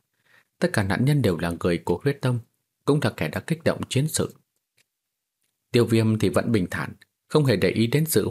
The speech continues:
hoảng loạn đang lan rộng. Mỗi khi ánh mắt của hắn dừng lại ở đâu vài giây, nơi đó liền có người bị thiêu cháy. Trong không khí, có tiếng trống tử thần vang lên.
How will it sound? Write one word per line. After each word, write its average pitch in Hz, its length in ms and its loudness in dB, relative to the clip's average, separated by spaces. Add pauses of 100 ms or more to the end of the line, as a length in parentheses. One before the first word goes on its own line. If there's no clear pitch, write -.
hoảng 80 280 -4
loạn 90 180 -4 (100)
đang 113 220 0
lan 120 180 0
rộng. 92 200 -4 (1500)
Mỗi 107 120 4
khi 113 80 2
ánh 104 200 0
mắt 135 160 -2
của 90 100 0
hắn 113 320 0
dừng 104 220 2
lại 87 140 -2
ở 85 120 -2
đâu 113 160 2
vài 82 280 -4
giây, 104 240 -2 (540)
nơi 127 120 2
đó 151 100 0
liền 120 220 2
có 135 100 0
người 117 240 2
bị 78 180 -4
thiêu 85 180 0
cháy. 123 340 -4 (1300)
Trong 95 280 0
không 98 200 0
khí, 123 300 -2 (360)
có 131 100 2
tiếng 131 240 2
trống 151 260 2
tử 76 220 -2
thần 82 300 -4
vang 101 220 -2
lên. 104 160 0